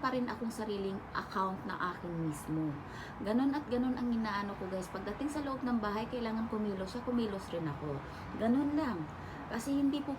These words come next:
pwede na kesyo del Apam siya, siya nagdadala sa atin, lahat na lang yung iuutos niya, lahat ng ano,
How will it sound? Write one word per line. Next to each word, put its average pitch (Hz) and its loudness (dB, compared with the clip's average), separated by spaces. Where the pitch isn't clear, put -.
pwede 247 2
na 240 2
kesyo 185 -2
del 165 0
Apam 160 -2
siya, 214 -2
siya 175 -4
nagdadala 160 -2
sa 156 -2
atin, 180 -4
lahat 175 0
na 165 0
lang 165 0
yung 160 2
iuutos 151 0
niya, 190 -4
lahat 175 -2
ng 165 2
ano, 151 0